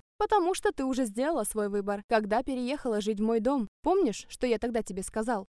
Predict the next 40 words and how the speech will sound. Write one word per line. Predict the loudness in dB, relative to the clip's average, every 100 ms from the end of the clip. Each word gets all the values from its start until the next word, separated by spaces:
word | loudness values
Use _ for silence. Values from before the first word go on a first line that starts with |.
| -8
Взглянул | -2 2 4 4
мне | 2 0
в | 0
глаза | -2 0 -2 -2
и | -2
уже | 0 -2
без | -4
тени | -4 -2 0
улыбки | 0 0 0 0
на | 0
своём | 0 0 0 0
лице. | -2 -4 -6 -6
«Я | 0 2 2
сказал, | 0 -4 0 -2 -2
что | -6 -6
в |
своё | -2 -2 0
время | 0 0 -2
кое-что | -2 -2 -2 0
могу | 0 0
потребовать, | -2 -2 -2 -4 -6 -10 -2
и | 2
может | 4 4 2 0
даже | -2 -4
случиться, | -4 -6 -4 -6 -4
что | -4 -4
тебе | -4 -2 -2
это | 0
не | -2 0
понравится. | 0 0 -2 -4 -8 -16 _ -2
Но | -2
ты | 0 -2
будешь | 0 0 0
мне | 0
обязана, | 0 2 2 0 -4 -8 _ 0
помнишь?» | 2 2 -2 -8 _ _ _
Ошалела | -6 -2 0 2 2 0
кивнула, | 0 2 2 2 0 -4
хлопая | -2 0 2 0
глазами. | 0 -2 0 -2 -2 -6